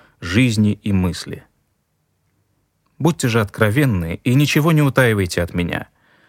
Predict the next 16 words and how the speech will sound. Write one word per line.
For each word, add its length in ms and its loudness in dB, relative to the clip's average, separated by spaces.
Об 160 2
этом 200 2
письме 440 2
и 20 4
моём 320 2
вопросе 460 0
не 80 4
знает 360 2
никто, 440 0
кроме 320 2
нашего 440 0
общего 420 0
друга, 360 0
господина 520 0
фон 200 0
Зенгера. 540 -2